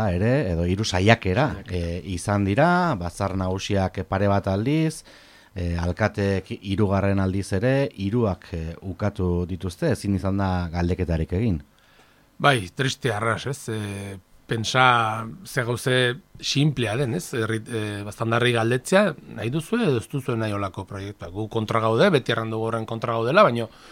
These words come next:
Speaker 2: gerta daiteke, baztanen jende honitzek, pentsatzea, "Oh, pues, hoi komeniko zen", ta, bueno, izin zituen aukera erteko, Ez, ez, guk nahi dugu proiektuei.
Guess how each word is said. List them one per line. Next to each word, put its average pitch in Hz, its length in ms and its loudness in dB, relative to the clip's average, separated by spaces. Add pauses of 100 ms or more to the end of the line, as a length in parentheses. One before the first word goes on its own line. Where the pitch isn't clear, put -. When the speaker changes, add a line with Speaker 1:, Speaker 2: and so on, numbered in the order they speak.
(420)
Speaker 2:
gerta 120 260 -2
daiteke, 117 420 0
baztanen 123 920 -2
jende 123 260 -4
honitzek, 151 380 0
pentsatzea, 151 560 0
"Oh, 165 380 -8
pues, 151 200 -10
hoi 143 100 -6
komeniko 135 460 -4
zen", 226 240 -2
ta, - 160 -8 (140)
bueno, - 260 -12
izin 123 220 -6
zituen 156 260 0
aukera 160 320 4
erteko, 160 360 2
Ez, 156 100 -4
ez, 175 240 -4
guk 185 140 -4
nahi 131 200 -2
dugu 160 180 -2
proiektuei. 123 520 -6